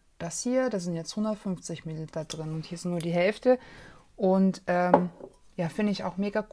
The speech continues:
cool zum Verreisen, weil es viel, viel schlanker ist. Und das braucht man immer im Hochsommer, voll cool.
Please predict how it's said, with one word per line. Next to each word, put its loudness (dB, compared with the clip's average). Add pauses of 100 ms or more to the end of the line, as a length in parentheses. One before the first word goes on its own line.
cool -2
zum -6
Verreisen, 0
weil -4
es -6
viel, -4
viel -8
schlanker -2
ist. -2 (400)
Und -2
das 0
braucht 2
man -2
immer 2
im 0
Hochsommer, 0
voll 2 (340)
cool. 4